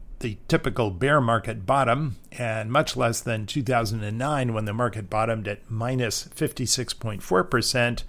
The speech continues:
and much less than two thousand and two, when it bottomed at forty-nine point one percent.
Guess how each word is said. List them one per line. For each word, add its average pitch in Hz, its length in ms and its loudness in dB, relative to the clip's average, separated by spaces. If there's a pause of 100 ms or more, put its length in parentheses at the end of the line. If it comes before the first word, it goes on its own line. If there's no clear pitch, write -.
(1160)
and 208 500 2
much 139 440 -2
less 185 280 2
than 165 200 4
two 185 180 2
thousand 160 420 4
and 156 220 2
two, 180 400 2
when 117 240 0
it - 240 -6
bottomed 123 480 0
at 117 240 -2
forty-nine 117 680 0
point 117 280 -2
one 120 220 0
percent. - 560 -4